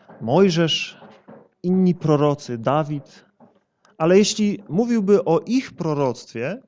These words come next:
to raczej nie powiedziałby, że przez całe wieki pokryta milczeniem,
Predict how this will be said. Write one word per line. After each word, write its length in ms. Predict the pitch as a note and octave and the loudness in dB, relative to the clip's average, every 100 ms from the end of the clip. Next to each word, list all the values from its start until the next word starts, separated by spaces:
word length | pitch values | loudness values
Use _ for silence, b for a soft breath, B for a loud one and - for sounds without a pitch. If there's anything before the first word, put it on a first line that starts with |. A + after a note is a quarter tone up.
| _ b - | _ b -4
to 120 | F3 | 0
raczej 380 | A#3 B3+ A3 G#3 | 0 0 0 2
nie 120 | G#3 | 0
powiedziałby, 760 | G3+ F#3 C#4+ E3+ B2 A2 B2 C#3 | 0 -4 -2 0 0 0 -2 -2
że 200 | C3 C#3 | -2 -4
przez 340 | - C#3+ - | -4 -8 -8
całe 360 | - E3 E3 C#3 | -2 0 0 0
wieki 600 | D#3+ D#3+ - D3+ D3 C#3+ _ _ | 0 -2 -4 -6 -6 -6 _ _
pokryta 480 | - - D#3+ E3 E3+ | -8 -4 -2 0 0
milczeniem, 760 | D3+ D#3+ D#3 D4 A3+ A2 - | 0 0 -2 0 2 0 -6